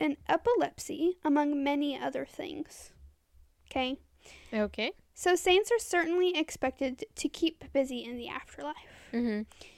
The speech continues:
Speaker 1: Their holy duties include interceding in earthly affairs and entertaining petitions from living souls.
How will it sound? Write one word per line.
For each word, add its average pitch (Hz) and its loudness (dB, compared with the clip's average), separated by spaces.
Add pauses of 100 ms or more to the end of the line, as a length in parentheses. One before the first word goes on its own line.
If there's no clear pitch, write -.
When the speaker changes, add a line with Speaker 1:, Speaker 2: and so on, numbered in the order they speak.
(540)
Speaker 1:
Their 294 8
holy 349 4
duties 302 2
include 269 -2 (140)
interceding 330 2
in 269 -4
earthly 277 -2
affairs 339 0
and 285 0
entertaining 294 0
petitions 262 -6
from 254 -4
living 226 -8
souls. - -12